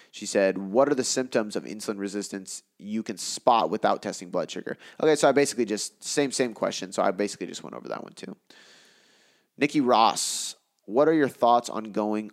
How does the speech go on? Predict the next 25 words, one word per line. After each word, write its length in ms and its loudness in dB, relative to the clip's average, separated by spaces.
all 280 4
in 340 -2
for 200 -2
hormonal 500 -4
health? 460 0
What's 220 -4
your 80 -4
perspective? 580 -4
At 140 -4
what 240 0
point 200 -4
is 140 -6
it 80 -8
necessary?" 440 -6
The 100 -14
biggest 240 -4
example 340 -2
right 140 2
now 160 -2
who 100 -10
comes 220 -8
to 60 -16
mind 260 -6
is 80 -8
Stephanie 500 -6